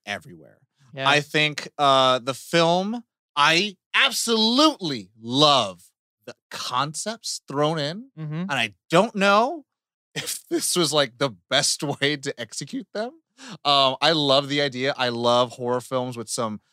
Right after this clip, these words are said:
Speaker 1: some socio-political
Speaker 2: Mm-hmm.
Speaker 1: kind of conversations and dialogues, but I'm like, "But why?"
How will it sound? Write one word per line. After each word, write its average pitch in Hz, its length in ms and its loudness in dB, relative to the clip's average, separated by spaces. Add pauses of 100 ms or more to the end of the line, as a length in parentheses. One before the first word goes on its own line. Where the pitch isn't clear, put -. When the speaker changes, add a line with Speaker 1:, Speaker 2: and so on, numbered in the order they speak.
(120)
Speaker 1:
some 117 260 -6
socio-political 123 1300 -4
Speaker 2:
Mm-hmm. 156 140 -8
Speaker 1:
kind 139 240 0
of 120 80 -4
conversations 131 680 -2
and 101 100 -10
dialogues, 135 600 0 (240)
but 151 100 4
I'm 143 80 0
like, 127 220 0 (1080)
"But 101 80 -12
why?" 113 360 -4